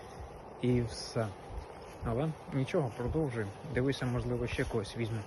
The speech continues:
Хочеться, звичайно, взяти, але не знаю, буде видно, коротше. Думав, якщо чесно, що судачок взяв, тому що так ледве-ледве протягував, коротше, вона як фіганула.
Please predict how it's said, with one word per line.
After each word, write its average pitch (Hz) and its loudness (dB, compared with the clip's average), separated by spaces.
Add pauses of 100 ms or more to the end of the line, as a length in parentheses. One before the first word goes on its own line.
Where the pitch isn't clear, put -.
(1160)
Хочеться, 151 4
звичайно, 123 2
взяти, 117 -2
але 117 2 (220)
не 120 0
знаю, 113 -2 (100)
буде 120 2
видно, 107 0
коротше. - -8 (1800)
Думав, 143 10 (120)
якщо 131 2
чесно, 127 2
що - -2
судачок 139 4
взяв, 110 4
тому 123 4
що - 2 (1200)
так 127 2 (240)
ледве-ледве 139 6
протягував, 139 6
коротше, 117 2
вона 131 6
як 120 8 (220)
фіганула. 131 4